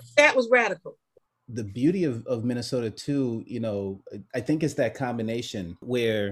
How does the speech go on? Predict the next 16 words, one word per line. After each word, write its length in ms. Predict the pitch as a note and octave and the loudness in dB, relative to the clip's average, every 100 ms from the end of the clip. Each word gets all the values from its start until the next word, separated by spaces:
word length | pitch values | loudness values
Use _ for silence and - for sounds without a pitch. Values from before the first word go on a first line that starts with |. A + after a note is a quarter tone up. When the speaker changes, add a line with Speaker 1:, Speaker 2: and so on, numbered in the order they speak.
| - | -6
Speaker 2:
there 260 | A2 A2+ A2 | -4 -2 2
is 280 | C3+ D3 | 4 4
the 100 | C3+ | 2
multidisciplinary 1080 | A2+ A2 A2+ G#2 G#2 - A2 G2+ G2+ F#2+ F2+ _ _ _ _ - | 0 0 -2 -4 -6 -6 -6 -4 -2 -4 -6 _ _ _ _ -6
aspect 500 | G#2+ A2 - G#2 - | -6 -4 -4 -4 -4
of 100 | G2+ | -4
Minnesota, 760 | G#2 G2 - G#2+ G#2 G2 F2+ F2+ | -4 -6 -4 -2 -2 -4 -6 -8
you 100 | A2+ | -6
know, 160 | G2 | -6
because 480 | F#2+ F2 - D3+ C#3+ | -6 -6 2 2 2
it 260 | - B2 A#2 | -2 -4 0
is 220 | C3 A#2+ | 0 0
a, 160 | A#2+ G2+ _ | -4 -4 _
a 300 | G#2+ G2+ F#2+ | -8 -6 -6
smaller 680 | F#2 - - - B2 A#2+ A#2 | -8 -12 -14 -6 -2 0 0
community, 800 | A2 A2 A2 A#2 A2 G2 F#2 | -2 -6 -4 -2 -4 -4 -6